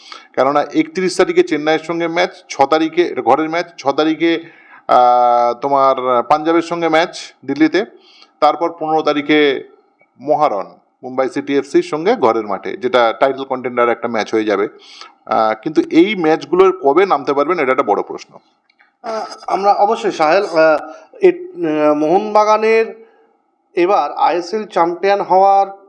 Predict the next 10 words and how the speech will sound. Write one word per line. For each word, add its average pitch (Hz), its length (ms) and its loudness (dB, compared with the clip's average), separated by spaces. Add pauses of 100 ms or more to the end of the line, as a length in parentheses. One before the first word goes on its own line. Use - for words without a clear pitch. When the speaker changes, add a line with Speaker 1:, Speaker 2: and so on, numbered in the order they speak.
(360)
Speaker 2:
হতে 170 300 -2
গেলে 160 300 0
সাহাল 160 380 0
আব্দুল 185 340 -2
সামাদকে 175 380 -2
অবশ্যই 170 340 0
বড় 143 240 0
ভূমিকা 151 300 -2
নিতে 143 180 -2
হবে। 165 180 2